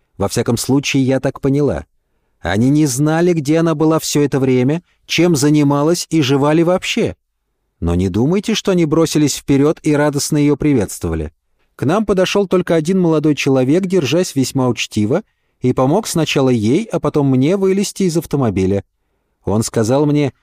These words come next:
что Энни — невестка его деда. «Очень жаль, что мы не приехали хотя бы на несколько месяцев раньше», — сказал он, «потому что его дед чувствовал себя неплохо и был в здравом рассудке.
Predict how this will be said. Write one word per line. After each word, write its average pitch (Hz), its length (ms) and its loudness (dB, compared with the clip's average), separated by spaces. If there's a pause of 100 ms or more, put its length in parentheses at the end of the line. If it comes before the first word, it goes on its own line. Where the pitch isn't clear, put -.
что - 320 -4 (140)
Энни — 151 500 0 (180)
невестка 143 580 0
его 175 200 2
деда. 190 380 -2 (560)
«Очень 104 340 0
жаль, 202 260 0
что - 220 -2
мы 135 100 2
не 135 120 2
приехали 147 460 2
хотя 165 280 -2
бы 156 80 0
на 147 80 0
несколько 151 420 -2
месяцев 143 440 -2
раньше», — 147 340 -2
сказал 104 380 -2
он, 101 160 -2 (340)
«потому 123 240 0
что - 160 -2
его 139 220 2
дед 151 320 0
чувствовал 165 580 -2
себя 160 280 -2
неплохо 143 540 0
и 180 80 2
был 170 200 2
в 151 40 -4
здравом 156 440 0
рассудке. 185 640 -4